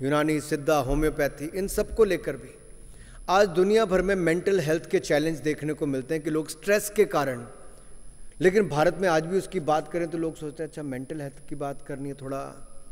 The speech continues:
उसको नेगेटिव लिया जाता है, लेकिन इसकी चर्चा को हमें और आगे बढ़ाना है। आज मैं देखता हूँ दुनिया भर के लोग भारत की ओर चले हैं योग सीखने के लिए, स्पिरिचुअलिटी, मेडिटेशन,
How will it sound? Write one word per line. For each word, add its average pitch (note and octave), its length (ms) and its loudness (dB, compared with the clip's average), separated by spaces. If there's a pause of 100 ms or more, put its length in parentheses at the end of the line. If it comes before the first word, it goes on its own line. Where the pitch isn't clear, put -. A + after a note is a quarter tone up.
(580)
उसको D#3 240 0
नेगेटिव D#3+ 460 4
लिया D3 220 2
जाता A#2+ 320 -6
है, D3+ 60 -4
लेकिन F#3+ 200 -6
इसकी - 220 -8
चर्चा E3+ 400 0
को F3+ 120 -2
हमें E3 180 -2
और D#3+ 160 0
आगे D#3 240 -2
बढ़ाना D3 360 -6
है। B2+ 160 -8 (540)
आज F3 200 6
मैं G3 160 2
देखता F#3+ 220 2
हूँ F#3+ 100 0
दुनिया F#3+ 340 4
भर F3+ 160 6
के F3+ 140 2
लोग F3+ 200 2
भारत C3 320 -2
की D#3+ 120 -4
ओर D3 140 4
चले B2+ 240 -8
हैं A#2 300 -12
योग E3+ 300 2
सीखने D3 480 -4
के D3 100 -10
लिए, D3 100 -2
स्पिरिचुअलिटी, D#3 800 -4
मेडिटेशन, D#3+ 720 -6